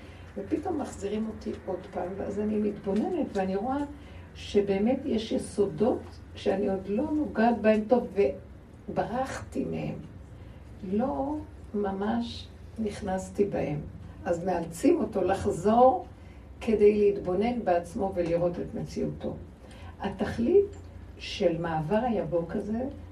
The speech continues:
זה להיכנס לארץ ישראל. לארץ ישראל נכנסים אליה. עכשיו,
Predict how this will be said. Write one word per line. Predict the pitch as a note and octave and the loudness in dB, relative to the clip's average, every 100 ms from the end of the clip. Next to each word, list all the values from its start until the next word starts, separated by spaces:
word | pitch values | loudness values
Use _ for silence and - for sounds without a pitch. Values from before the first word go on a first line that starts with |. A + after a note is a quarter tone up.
| - | -6
זה | F3+ | -2
להיכנס | F3 - F#3 G3 - | -2 0 0 0 2
לארץ | E3+ E3+ E3 - | 2 4 0 -8
ישראל. | - - D3+ D3 C#3+ - - - - - - F#3+ | -8 -6 -2 -2 -6 -12 -16 -16 -16 -16 -10 0
לארץ | G3+ A#3+ A#3 | 2 2 2
ישראל | G#3 G3+ F#3 G3+ G3 | -2 0 0 2 0
נכנסים | - F3 D#3+ - G3+ E3+ | -2 -4 -4 -2 0 0
אליה. | D3+ D3 - | 0 0 -2
עכשיו, | - - | -6 -4